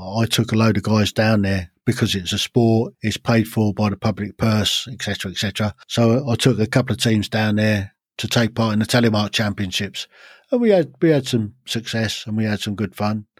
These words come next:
I also managed to, where I lived in Caterham, used to be Kenley Airfield, which was a wartime airfield, uh, that was still being used by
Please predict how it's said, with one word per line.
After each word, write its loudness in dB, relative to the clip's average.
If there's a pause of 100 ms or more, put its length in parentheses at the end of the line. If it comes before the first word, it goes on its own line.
(120)
I 2
also 4
managed 0
to, 0 (440)
where 4
I 6
lived 2
in 0
Caterham, 0 (220)
used 2
to -2
be 2
Kenley 2
Airfield, 0 (120)
which -4
was -4
a -2
wartime 2
airfield, -2 (100)
uh, -12 (100)
that -4
was -4
still 2 (220)
being 2
used 2
by -2